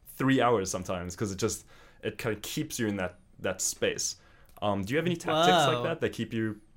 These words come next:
Speaker 1: uh, productive or when you really need to work?
Speaker 2: Um, yes. So the morning is a time for me to, like, really get shit done.
Speaker 1: Mm-hmm.
Speaker 2: And that happens pretty naturally. So if I get, I get that, I get a big hot coffee with steamed milk. I get, I answer my emails.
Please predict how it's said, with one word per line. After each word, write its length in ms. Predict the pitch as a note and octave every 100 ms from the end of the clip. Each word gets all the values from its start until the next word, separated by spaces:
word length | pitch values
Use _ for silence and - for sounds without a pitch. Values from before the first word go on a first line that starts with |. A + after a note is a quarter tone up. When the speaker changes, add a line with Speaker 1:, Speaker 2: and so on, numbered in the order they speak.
| - -
Speaker 1:
uh, 180 | G#2 F#2+
productive 500 | - G2+ F#2 A2+ G2
or 100 | F#2 -
when 160 | A2
you 80 | A2
really 300 | G#2 A2 A2+
need 320 | G2+ F#2+ F#2+
to 80 | -
work? 340 | F2 D#2 A#2+ - _ _ -
Speaker 2:
Um, 280 | C#3+ C#3 C3 -
yes. 340 | B2+ A2 -
So 480 | - - C#3+ C#3 C3 C3
the 100 | C#3+
morning 440 | C#3+ C#3 E3+ F3
is 100 | D3
a 80 | C#3+
time 280 | C3+ C3 B2+
for 100 | C3+
me 140 | B2
to, 160 | B2 A2+
like, 180 | C3 A2+ B2
really 300 | B2 A#2+ A#2
get 240 | C3 A#2
shit 380 | - B2 - -
done. 380 | G#2 F#2+ A#2 D#3+
Speaker 1:
Mm-hmm. 180 | G#2+ F#2+ - -
Speaker 2:
And 200 | C3+ C3
that 200 | B2+ C3
happens 320 | C#3 C3 C#3
pretty 260 | C3 C#3 A#2+
naturally. 360 | G#2 G2 - -
So 160 | -
if 80 | A2+
I 100 | B2+
get, 180 | C3 C3+
I 60 | C#3
get 160 | C#3
that, 220 | C#3 A#2+ - -
I 80 | B2+
get 140 | C3
a 40 |
big 280 | A#2 C3 C3+
hot 200 | A#2+ B2+
coffee 520 | - A#2 - A2+ A2 - - -
with 120 | C3
steamed 300 | - B2+ A#2
milk. 340 | A2+ G#2+ - - -
I 60 | B2
get, 320 | A#2+ A#2 -
I 320 | - A#2+ A#2 -
answer 240 | A#2+ -
my 140 | B2+ A#2
emails. 440 | A#2 A2+ G#2+ G#2